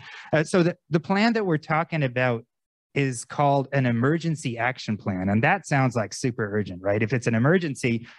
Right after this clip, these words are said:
and it's an action plan, then huge things are gonna happen right away. Um, and so, and I say this now with the greatest of respect, I'm sincere, uh, for, about that, to all the people who put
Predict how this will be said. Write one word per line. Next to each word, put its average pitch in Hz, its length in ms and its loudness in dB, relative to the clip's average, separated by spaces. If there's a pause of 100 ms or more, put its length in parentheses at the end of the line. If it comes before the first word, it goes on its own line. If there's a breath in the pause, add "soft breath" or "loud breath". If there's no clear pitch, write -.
and 127 100 2
it's 120 120 0
an 127 80 0
action 135 360 -2
plan, 107 320 0
then 117 180 2 (300 loud breath)
huge 196 460 2
things 143 240 0
are 127 60 0
gonna 117 200 -2
happen 117 320 -2
right 107 220 -2
away. 98 440 -4 (400 loud breath)
Um, 139 460 2
and 151 360 2
so, 156 420 2 (1300 soft breath)
and 180 160 -2 (280)
I 165 100 2
say 233 300 -2
this 185 260 -2
now 147 180 2
with 127 180 0 (100)
the 131 100 -2
greatest 127 720 -2
of 117 140 -4
respect, 120 420 -2
I'm 113 140 0
sincere, 123 380 0 (140)
uh, 113 260 0
for, 127 160 -4
about 107 280 0
that, 107 180 -2
to - 80 -12
all 131 200 0
the 151 80 -2
people 127 300 -2
who 107 120 -2
put 113 220 -2